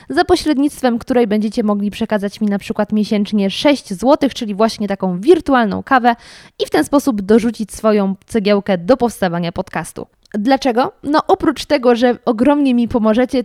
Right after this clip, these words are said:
to przede wszystkim dołączycie do grona wspaniałych ludzi, moich patronusów, z którymi spotykam się na specjalnej grupie na Facebooku, robimy tam live'y, dyskutujemy, zachwycamy się kaczkami, a także planujemy, jak podbić świat.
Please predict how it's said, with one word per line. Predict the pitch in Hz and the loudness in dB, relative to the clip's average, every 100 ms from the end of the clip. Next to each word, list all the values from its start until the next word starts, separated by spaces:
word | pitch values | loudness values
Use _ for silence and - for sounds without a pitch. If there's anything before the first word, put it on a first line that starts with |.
| - | -4
to | 311 | -6
przede | - 359 370 | -2 0 2
wszystkim | 359 - 311 | 0 -2 -2
dołączycie | 302 285 277 269 | 2 2 0 -2
do | 254 | -2
grona | 247 262 262 262 | 2 2 2 0
wspaniałych | - - - 277 269 254 247 | -4 -10 -2 0 2 2 2
ludzi, | 214 180 180 208 | 0 0 -4 -4
moich | 214 226 226 - | 0 0 0 -4
patronusów, | - 285 285 254 208 - 180 - - | -2 0 0 0 0 -2 -6 -8 -20
z | - - | -14 -4
którymi | 294 277 269 | -2 0 -4
spotykam | - - 294 262 | -4 -4 -2 -2
się | - 262 | -2 -2
na | 254 | -2
specjalnej | - 233 269 262 254 220 | -4 -4 0 2 0 0
grupie | 240 226 214 | -2 0 2
na | 233 | 2
Facebooku, | 262 254 208 262 254 | 0 -2 0 -2 2
robimy | 220 208 226 226 | 2 2 -2 -2
tam | 190 | -2
live'y, | 190 185 226 254 220 214 | -2 2 2 2 -2 -4
dyskutujemy, | 240 - 285 240 247 247 240 240 - | -4 -6 -8 -4 -2 0 2 0 -2
zachwycamy | 214 330 - 302 269 269 | -2 -2 -2 -2 0 0
się | - 247 | -2 -2
kaczkami, | 196 - 269 247 247 - - - - | -4 -2 0 2 -2 -4 -18 -18 -8
a | - | 0
także | 480 320 311 | 2 2 0
planujemy, | - 269 262 247 247 240 - | 2 2 4 4 2 0 -2
jak | 208 214 208 208 - | -2 2 2 0 -10
podbić | - 180 165 170 - - | -4 -4 -2 -10 -12 -20
świat. | - - - - | -6 -4 -4 -6